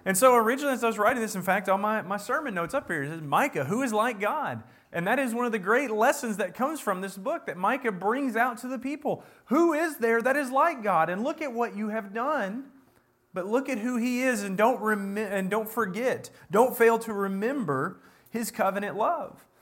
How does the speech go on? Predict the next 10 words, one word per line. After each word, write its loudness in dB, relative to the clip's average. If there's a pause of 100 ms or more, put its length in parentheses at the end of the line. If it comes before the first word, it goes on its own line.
(400)
But 4
also 8
another 2
main -2
portion -2
of -4
the -4
book -4
of -6
Micah -4